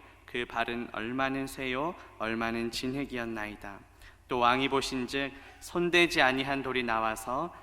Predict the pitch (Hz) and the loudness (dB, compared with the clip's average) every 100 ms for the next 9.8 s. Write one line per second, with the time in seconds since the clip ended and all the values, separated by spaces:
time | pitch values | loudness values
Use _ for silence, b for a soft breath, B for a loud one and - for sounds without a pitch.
0 | - - 151 143 139 131 127 - 156 143 | -14 -6 -4 -4 -2 0 -2 -2 0 2
1 | 143 143 - 127 131 127 120 117 131 147 | 2 2 -2 -4 -2 -2 0 0 -2 -4
2 | - 123 - 127 175 B B - - - | -6 -8 -4 -4 -4 B B -18 -12 -10
3 | 127 - 117 110 - 101 95 92 95 110 | -10 -10 -10 -8 -4 -4 -4 -10 -12 -10
4 | 113 90 - 110 110 131 110 104 107 - | -10 -12 -14 -12 -12 -12 -12 -14 -20 -20
5 | - - - - B B B B B B | -20 -20 -20 -20 B B B B B B
6 | 131 131 147 147 143 143 127 98 98 101 | 0 6 6 6 4 6 6 6 4 2
7 | 107 104 - 160 165 151 139 127 131 160 | -6 -8 -4 0 0 0 0 0 0 -4
8 | 156 151 - 175 175 170 147 107 104 104 | -4 -4 -4 -4 -4 -4 -4 -6 -10 -10
9 | 107 101 110 - 110 107 104 | -8 -8 -8 -10 -8 -8 -12